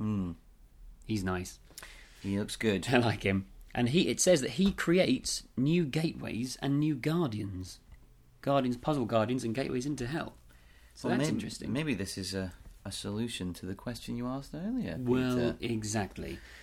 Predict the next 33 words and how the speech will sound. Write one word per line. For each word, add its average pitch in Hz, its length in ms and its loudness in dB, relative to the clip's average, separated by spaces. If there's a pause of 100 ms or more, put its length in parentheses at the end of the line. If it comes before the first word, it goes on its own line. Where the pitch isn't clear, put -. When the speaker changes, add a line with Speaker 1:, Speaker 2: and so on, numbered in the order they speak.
Speaker 2:
There's 123 100 0
a 120 60 4
brief 175 260 8
flashback - 480 6
to 117 200 2
how 110 200 4
this 123 180 2
guy 101 200 4
became 104 300 2
a 101 40 2
Cenobite. 104 460 4
He 117 220 2 (120)
was 107 260 -2 (380)
after 113 380 2 (240)
purity 110 480 4
and 95 160 -2
solving 110 400 2
solutions. 98 720 -2 (640)
Speaker 1:
Yeah, 98 360 0
he 90 200 -6
had, 92 200 -8
he 113 80 -10
had 95 140 -2
a - 20 0
great 117 180 4
Speaker 2:
Solving 107 180 4
Speaker 1:
mind. 107 240 4
Speaker 2:
solutions? 190 540 0
<laughs> - 260 -4
Speaker 1:
Solving - 380 0
Speaker 2:
Solving 135 360 6
Speaker 1:
solutions. 104 320 4
Speaker 2:
problems. 123 500 2